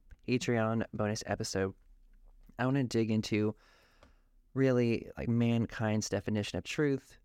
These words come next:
different theories of truth, why people seek truth, and can we ever really find it? So for those on my Patreon listening,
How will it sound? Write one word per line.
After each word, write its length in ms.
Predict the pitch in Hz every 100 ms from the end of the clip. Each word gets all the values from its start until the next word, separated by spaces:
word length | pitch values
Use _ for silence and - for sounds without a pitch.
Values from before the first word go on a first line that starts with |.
| _ - -
different 340 | 117 120 - -
theories 360 | 131 127 123 117
of 120 | 107
truth, 500 | - 113 110 107 - - _ _ - -
why 240 | 110 113
people 260 | 120 117 107
seek 300 | - 104 -
truth, 380 | - 107 107 -
and 140 | 107
can 220 | - 123
we 160 | 135 -
ever 400 | 101 101 107 104 - 98
really 480 | 101 98 - 107 120 - - - - - -
find 260 | 98 98 -
it? 400 | - - - - _ _ - _ _ _ - - _
So 580 | - - 113 107 101 - - _ - _
for 80 | -
those 580 | 123 131 131 131 131 - -
on 80 | 113
my 80 |
Patreon 380 | - 117 - 107
listening, 580 | 104 - 104 101 104